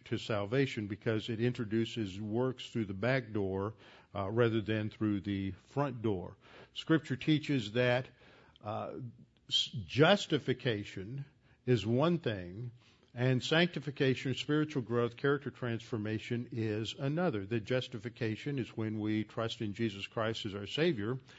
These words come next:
and while we receive a new cr-, new nature and we become a new creature in Christ, that does not inevitably produce growth or fruit. That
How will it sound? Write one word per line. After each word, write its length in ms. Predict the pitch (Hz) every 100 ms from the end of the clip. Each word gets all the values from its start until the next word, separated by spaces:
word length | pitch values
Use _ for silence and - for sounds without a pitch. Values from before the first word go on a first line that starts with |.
| - - - -
and 200 | 123 117
while 240 | 135 143
we 360 | 135 139 135 139
receive 560 | 120 120 - 147 147 131
a 160 | 123
new 180 | 120 127
cr-, 140 | 120 - -
new 260 | 123 123 117 - _ -
nature 420 | 135 147 139 131
and 120 | 117
we 100 | 117
become 460 | 117 113 - 120 113
a 120 | 107
new 180 | 107 117
creature 420 | 117 127 120 110
in 80 | 95
Christ, 560 | - 151 139 113 117 - - - - _
that 260 | 127 139 -
does 220 | 123 101
not 420 | 123 135 135 135
inevitably 920 | 123 120 117 139 147 131 110 117 117
produce 720 | 117 - 104 117 117 117 - - - - _ 107
growth 520 | 92 113 131 139 143 -
or 180 | 123 117
fruit. 520 | - 196 147 101 -
That 240 | 113 110